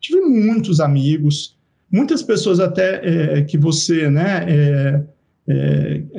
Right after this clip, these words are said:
que você conhece também, famosas, fizeram um mestrado comigo, doutorado, eles estavam no doutorado aí. Então, assim, é manter essa rede. Agora, sobre as diferenças e sobre as dificuldades, olha, a dificuldade foi imensa. Eu,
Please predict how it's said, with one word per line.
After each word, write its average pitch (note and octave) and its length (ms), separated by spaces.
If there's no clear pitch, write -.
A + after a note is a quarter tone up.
que - 140
você F#3 280
conhece F#3+ 500
também, F#3 220
famosas, G3+ 760
fizeram A#3 640
um F#3+ 100
mestrado D#3+ 600
comigo, E3 580
doutorado, E3 760
eles F3 120
estavam F3 300
no F3 140
doutorado D#3+ 760
aí. E3+ 480
Então, A#3 280
assim, F3+ 440
é G3+ 100
manter A#3+ 320
essa A3 220
rede. D3+ 320
Agora, G3 300
sobre F4 400
as G#3 120
diferenças E3 840
e D3 40
sobre G3 280
as F3 60
dificuldades, E3 580
olha, D#3 260
a D3 40
dificuldade G#3+ 560
foi E4+ 200
imensa. D#3 640
Eu, D#3+ 500